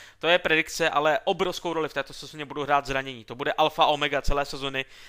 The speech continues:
a to, jestli se týmu zraní nějaký hráč nebo ne, protože v tom krátkém sledu to bude strašně moc zápasů a pokud se zraní nějaká superhvězda, tak bude strašně těžké nahradit tyto hráče.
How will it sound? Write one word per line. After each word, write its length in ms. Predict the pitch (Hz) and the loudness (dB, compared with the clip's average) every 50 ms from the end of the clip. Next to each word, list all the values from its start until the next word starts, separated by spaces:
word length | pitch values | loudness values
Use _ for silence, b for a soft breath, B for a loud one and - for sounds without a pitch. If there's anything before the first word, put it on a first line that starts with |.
| B B - | B B -6
a 80 | 127 | -4
to, 120 | - - 147 | -2 -2 -2
jestli 360 | 143 151 143 - - 170 160 | -2 -2 -2 -2 0 0 0
se 140 | - 165 - | -2 -2 -4
týmu 280 | - 156 156 156 156 | -6 -8 -8 -6 -8
zraní 420 | 143 131 151 156 151 151 147 143 139 | -2 2 4 4 4 4 2 -2 0
nějaký 300 | 139 131 131 - 151 131 | 0 0 0 -2 -6 0
hráč 280 | 143 139 135 - - | 2 2 2 2 -2
nebo 180 | 147 139 139 139 | -6 -6 -6 -4
ne, 180 | 131 127 123 B B B B B B | -2 -2 -4 B B B B B B
protože 340 | - 139 - 156 143 156 156 | -10 -8 -6 -6 -6 -4 -6
v 60 | - | -6
tom 140 | - 165 156 | -6 -8 -6
krátkém 480 | - 165 156 156 151 147 - 175 170 156 | -2 4 8 8 8 6 4 -2 -2 -2
sledu 420 | - - - 165 151 143 147 151 | -6 -4 0 0 0 0 -2 -6
to 160 | 147 - 156 | -6 -8 -10
bude 340 | 143 135 151 156 160 160 156 | -10 -8 -8 -4 -2 -2 -2
strašně 800 | - - - - - - 175 165 156 156 160 151 - - - 180 165 | -2 -4 -6 -8 -6 -2 0 0 0 0 -2 -2 -2 -4 -6 -6 -6
moc 160 | 160 165 147 | -6 -8 0
zápasů 720 | 143 156 147 143 - 151 147 - - - 151 151 156 B B B B B B B B B | 4 6 6 6 6 2 -2 -2 -4 -6 -8 -10 -10 B B B B B B B B B
a 400 | - 135 139 135 131 127 127 127 | 2 4 6 8 8 6 6 4
pokud 300 | - - 135 - 160 - | 0 -6 -14 -16 -12 -2
se 140 | - 165 151 | -2 0 0
zraní 340 | 123 151 151 156 160 160 156 | 0 -2 -4 -4 -4 -2 0
nějaká 300 | 151 139 143 - 156 151 | 2 2 2 2 0 -2
superhvězda, 800 | - - 160 - - 190 165 151 151 147 143 127 - 147 143 139 | -2 -6 -8 -4 -2 0 0 0 0 -2 -4 -2 -2 0 0 0
tak 180 | - 139 131 - | -2 -6 -8 -6
bude 280 | 143 151 147 147 143 135 | -8 -6 -4 -4 -4 -4
strašně 500 | - - - - 147 139 - - 147 135 | -6 -8 -6 -6 -6 -6 -8 -10 -16 -12
těžké 400 | - 139 - - - 143 139 135 | -10 -10 -10 -6 -2 -2 -2 0
nahradit 600 | 131 131 120 113 139 143 139 117 120 113 - _ _ | 0 0 0 0 2 0 0 0 -2 -10 -16 _ _
tyto 200 | 131 - 135 123 | -14 -12 -10 -6
hráče. 400 | 123 120 117 117 - - 104 | -4 -4 -4 -6 -8 -12 -14